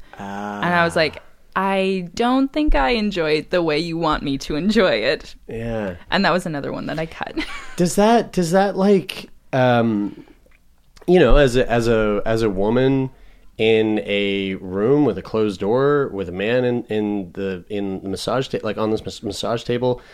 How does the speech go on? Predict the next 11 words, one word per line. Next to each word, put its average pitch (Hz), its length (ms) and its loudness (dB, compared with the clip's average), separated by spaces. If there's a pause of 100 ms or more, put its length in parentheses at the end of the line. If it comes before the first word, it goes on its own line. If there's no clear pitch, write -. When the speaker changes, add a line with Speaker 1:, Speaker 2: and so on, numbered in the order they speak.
(120)
Speaker 1:
like, 117 160 -4
when, 120 200 0
if, 120 220 -6
when 123 240 0
those 151 400 4
situations 113 560 -2
pop 104 280 -4
up, 127 180 -2
do - 100 -8
you 117 120 -2
feel, 107 800 -2